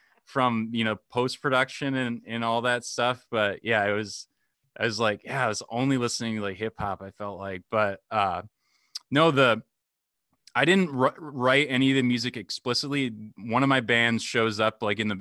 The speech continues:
in the background music, uh, in some of the scenes, uh, at the, at the Smokestack venue. But, uh, so there's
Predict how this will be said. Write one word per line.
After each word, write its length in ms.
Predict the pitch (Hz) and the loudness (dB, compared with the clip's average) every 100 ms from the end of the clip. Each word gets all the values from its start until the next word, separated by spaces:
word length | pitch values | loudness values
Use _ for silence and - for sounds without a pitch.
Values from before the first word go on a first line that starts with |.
| - | -6
in 180 | 110 101 | -6 -6
the 80 | |
background 720 | 90 92 101 - 123 117 120 | -6 -4 -4 -2 0 2 2
music, 500 | 120 123 127 131 - _ _ | 0 0 -2 -4 -8 _ _
uh, 280 | 104 101 98 | -10 -8 -8
in 200 | 78 107 98 | -8 -6 -4
some 160 | 120 | -4
of 60 | 107 | -6
the 80 | 104 | -6
scenes, 580 | - 110 107 104 - - _ _ _ _ _ | -4 -4 -2 -4 -8 -16 _ _ _ _ _
uh, 180 | 107 98 | -6 -4
at 200 | 104 104 | -4 -6
the, 160 | 104 92 - | -8 -12 -8
at 140 | 107 - | -8 -8
the 240 | 104 98 92 | -8 -8 -8
Smokestack 560 | - 107 101 - 107 | -8 -8 -6 -2 -4
venue. 560 | 92 98 101 110 120 120 - | -4 -6 -4 -4 -4 -6 -4
But, 320 | 110 101 - - | -2 -2 -2 -4
uh, 220 | 101 95 - _ _ _ | -2 -2 -8 _ _ _
so 140 | - 120 | -6 0
there's 420 | 113 107 - | 0 0 -2